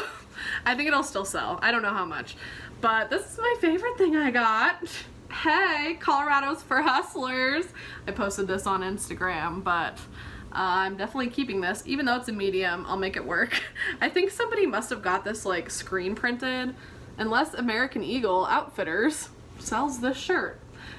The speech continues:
Um, I don't know, I just thought it was so perfect, especially when I was hustling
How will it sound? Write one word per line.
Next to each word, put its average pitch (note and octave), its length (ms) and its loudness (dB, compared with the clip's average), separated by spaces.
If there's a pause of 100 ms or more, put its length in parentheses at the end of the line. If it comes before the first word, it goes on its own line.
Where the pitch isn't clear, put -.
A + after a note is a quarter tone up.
(160)
Um, G3+ 760 2
I B3 140 2
don't D#4 100 0
know, C#4 180 2
I G3+ 140 2
just C4 200 -6
thought G3 160 2
it G3 80 -2
was A#3 140 -6
so C4 180 -2
perfect, A3 520 -2
especially G#3 440 -2
when F#3+ 100 4
I F#3+ 80 2
was F3 140 -2
hustling A3+ 800 0